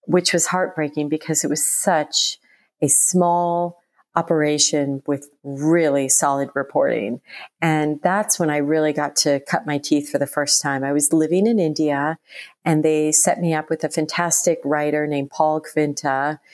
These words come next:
who I went on to do many stories with. And his main interest was always this, um, he was very interested in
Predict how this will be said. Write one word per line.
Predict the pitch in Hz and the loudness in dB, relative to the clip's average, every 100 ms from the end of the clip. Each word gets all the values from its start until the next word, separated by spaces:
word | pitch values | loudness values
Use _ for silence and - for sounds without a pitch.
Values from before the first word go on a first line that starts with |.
| - _ | -20 _
who | - 170 | 0 2
I | 156 | 2
went | 156 165 160 | 2 0 -2
on | 156 156 | -2 -2
to | 143 | 0
do | 156 | 0
many | 143 175 190 | 2 2 4
stories | 165 - 139 139 135 | 2 2 0 0 -2
with. | 143 135 160 - _ - - _ - | -2 0 -2 -6 _ -20 -20 _ -2
And | 170 156 156 156 156 - | 0 0 0 -2 -4 -10
his | - 202 226 254 208 | -4 2 4 4 2
main | 175 165 | 2 2
interest | - 156 - 151 147 - | 0 -2 -2 -2 0 -2
was | 156 147 302 | -2 -2 0
always | 170 165 180 180 175 - | 0 2 0 2 0 0
this, | 151 151 - - _ _ _ _ | 0 2 0 -2 _ _ _ _
um, | - 156 147 151 151 _ - _ | 0 0 0 -4 -10 _ -20 _
he | - 190 180 | 0 2 4
was | 170 - | 2 2
very | 170 180 | 2 2
interested | - 165 - 165 - 147 | 0 0 0 0 0 0
in | 147 147 147 | 0 0 -4